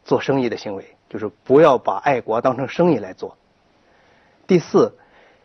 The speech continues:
希望朝鲜半岛和平不打仗，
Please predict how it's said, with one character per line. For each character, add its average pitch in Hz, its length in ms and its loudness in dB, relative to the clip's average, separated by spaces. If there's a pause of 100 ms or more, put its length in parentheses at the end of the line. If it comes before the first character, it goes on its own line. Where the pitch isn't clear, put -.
(320)
希 - 340 -6
望 170 200 4
朝 - 180 -2
鲜 135 180 -2
半 131 220 0
岛 95 100 -4
和 123 200 -2
平 120 320 -8
不 156 80 2
打 117 160 -4
仗， 127 180 -4